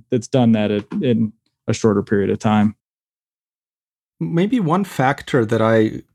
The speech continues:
Speaker 2: kind of just thought of, um, to identify the losers,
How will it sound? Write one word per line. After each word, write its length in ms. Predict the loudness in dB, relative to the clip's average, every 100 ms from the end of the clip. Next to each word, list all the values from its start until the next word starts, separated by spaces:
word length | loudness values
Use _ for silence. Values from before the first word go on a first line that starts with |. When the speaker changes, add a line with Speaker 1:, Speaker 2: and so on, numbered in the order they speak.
| _ _
Speaker 2:
kind 200 | -8 -6
of 80 | -6
just 260 | -8 -10 -6
thought 280 | 0 2 2
of, 280 | 0 -4
um, 460 | -4 0 0 0 -6 _ _ _ _ _ -6
to 100 | 0
identify 800 | 2 2 2 -2 -2 0 0 -2 -6 -6
the 120 | -4
losers, 880 | 0 2 2 2 0 2 2 -2 -10